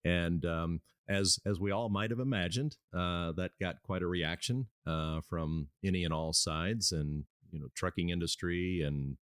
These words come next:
some of the pre-pass folks, that type of thing. But let's start, Adrian, with what was your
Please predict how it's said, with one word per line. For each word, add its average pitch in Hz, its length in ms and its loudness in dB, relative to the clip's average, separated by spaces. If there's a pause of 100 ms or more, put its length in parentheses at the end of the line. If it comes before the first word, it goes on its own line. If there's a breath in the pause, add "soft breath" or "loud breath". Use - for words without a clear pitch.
some - 160 -4
of 82 60 0
the 76 80 -2
pre-pass 92 580 -2
folks, 87 360 -4
that 85 220 -4
type 80 240 -2
of 76 120 -2
thing. 80 320 0 (520 soft breath)
But 98 280 0 (440)
let's 214 200 2
start, 127 400 2
Adrian, 95 560 0
with 90 320 0 (680)
what 135 320 2
was 107 640 2
your 90 540 2